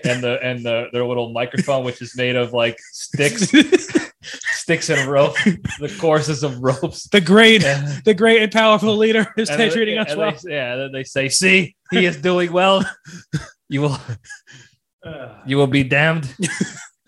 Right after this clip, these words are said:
Speaker 1: They never asked for a ransom. They just
Speaker 2: No,
Speaker 1: want
Speaker 2: they
Speaker 1: you to
Speaker 2: didn't know
Speaker 1: know.
Speaker 2: that we, we got him and we're taking care of him. Nice.
Speaker 1: Right, right. Which is, I guess, nice of them. I don't know.
Speaker 2: <laughs>
Speaker 1: Oh, I gotta open my water.
Speaker 2: We care more about their well-being than we do any kind of ransom.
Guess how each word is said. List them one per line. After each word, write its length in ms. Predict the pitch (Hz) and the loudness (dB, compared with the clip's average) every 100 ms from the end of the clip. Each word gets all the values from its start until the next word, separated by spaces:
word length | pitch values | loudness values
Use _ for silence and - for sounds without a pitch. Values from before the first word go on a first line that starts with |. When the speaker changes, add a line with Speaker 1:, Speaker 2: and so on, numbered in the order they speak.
| _ _ - - | _ _ -20 0
Speaker 1:
They 100 | 175 | 4
never 180 | 208 208 | 4 6
asked 260 | 185 185 - | 4 4 2
for 100 | 143 | 2
a 60 | |
ransom. 420 | 135 160 160 131 | 4 2 2 -2
They 120 | 127 139 | -2 0
just 180 | 151 | 2
Speaker 2:
No, 60 | 156 | 4
Speaker 1:
want 160 | 156 156 | 2 2
Speaker 2:
they 60 | |
Speaker 1:
you 40 | 151 | -2
to 80 | |
Speaker 2:
didn't 100 | 143 | 0
know 140 | 214 214 | 0 0
Speaker 1:
know. 140 | 196 202 | 0 -2
Speaker 2:
that 60 | 131 | 0
we, 180 | 220 | 0
we 40 | 190 | 4
got 280 | 226 226 214 | 6 6 4
him 60 | |
and 60 | 190 | 2
we're 80 | 185 | 0
taking 320 | 226 185 185 | 0 0 -2
care 200 | 180 185 | -4 -4
of 60 | 160 180 | -6 -8
him. 80 | |
Nice. 400 | 180 147 - - | -8 -10 -10 -2
Speaker 1:
Right, 240 | 160 120 110 | 0 0 -2
right. 280 | 131 117 101 - _ _ _ - | -6 -6 -8 -16 _ _ _ -20
Which 180 | - | -12
is, 260 | 127 110 - _ _ 107 110 | -12 -12 -16 _ _ -20 -12
I 80 | 107 | -6
guess, 200 | 107 95 | -6 -4
nice 240 | 110 110 | -4 -2
of 60 | 117 | 0
them. 160 | 123 127 | 0 0
I 60 | 151 | 0
don't 240 | 107 95 | -2 -8
know. 160 | 90 92 - | -12 -14 -18
Speaker 2:
<laughs> 180 | - - | -20 -16
Speaker 1:
Oh, 100 | 110 | -12
I 100 | 104 | -10
gotta 140 | 107 104 | -8 -8
open 200 | 101 101 | -10 -14
my 120 | 95 | -16
water. 340 | 95 98 98 - _ _ 208 | -14 -14 -14 -18 _ _ -4
Speaker 2:
We 120 | 233 | -2
care 280 | 233 240 214 | 2 4 4
more 240 | 202 202 | 4 4
about 280 | 185 185 - | 4 2 2
their 160 | 180 | 2
well-being 540 | 175 175 156 170 170 147 | 4 2 4 4 4 2
than 60 | 147 | -2
we 60 | |
do 120 | 151 | -2
any 160 | 156 160 | -2 -2
kind 180 | 165 151 | -4 -4
of 80 | 135 | -4
ransom. 640 | 143 135 - - 277 269 | -6 -4 -6 -8 -14 -16